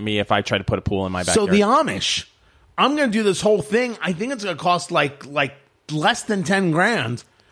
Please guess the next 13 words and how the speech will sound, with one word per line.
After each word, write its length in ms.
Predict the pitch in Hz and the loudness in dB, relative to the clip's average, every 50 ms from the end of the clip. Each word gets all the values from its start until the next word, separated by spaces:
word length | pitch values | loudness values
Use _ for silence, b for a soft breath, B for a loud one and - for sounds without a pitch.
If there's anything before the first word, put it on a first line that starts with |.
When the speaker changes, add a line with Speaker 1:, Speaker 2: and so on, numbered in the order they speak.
| b b b b | b b b b
Speaker 2:
And 120 | 202 208 | 2 4
I'm 80 | 208 202 | 4 2
s-, 320 | - - - - - - - | 2 -2 -4 -4 -6 -6 -4
I'm 200 | 190 202 220 220 | -2 0 0 2
just 240 | 175 226 208 214 - | 2 0 0 0 -4
excited 520 | 214 - - - 240 220 233 240 247 233 | -8 -8 -4 -2 0 2 2 2 0 0
as, 200 | 240 226 - - - - | 0 -2 -2 -4 -4 0
as 160 | 202 220 190 - | 0 0 0 2
can 220 | - 220 208 196 | 0 2 2 2
be. 220 | 196 254 277 240 | 2 2 2 2
And 120 | 190 175 165 | 2 0 0
the 40 | 139 | 0
fans 440 | - 226 233 220 208 196 185 - | 0 0 2 2 2 0 -2 -4